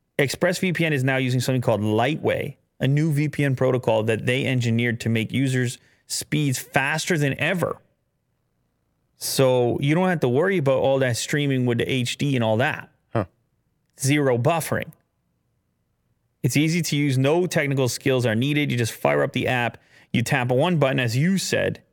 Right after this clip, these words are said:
Speaker 1: to connect, and that's a wrap. It's all kinds of options for connections as well, whatever region you wanna be in.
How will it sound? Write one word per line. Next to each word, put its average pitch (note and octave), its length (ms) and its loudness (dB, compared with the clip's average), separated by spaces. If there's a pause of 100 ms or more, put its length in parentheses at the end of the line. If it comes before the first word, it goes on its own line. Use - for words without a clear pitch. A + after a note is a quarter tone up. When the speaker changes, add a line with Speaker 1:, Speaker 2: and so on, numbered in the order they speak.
(220)
Speaker 1:
to C#3 100 -2
connect, B2 500 -2 (180)
and A#2+ 120 2
that's A2 200 0
a - 20 -2
wrap. D#2 400 -4 (100)
It's D3 160 0 (120)
all D#3+ 500 0
kinds D3 400 0
of A#2+ 100 0
options B2 400 0
for A2 140 -2
connections A2+ 480 -2
as G#2+ 140 -4
well, A2 360 2 (360)
whatever A#2+ 420 2
region A#2 520 0
you A2 120 2
wanna A2+ 180 0
be A2 220 0
in. C3+ 180 -2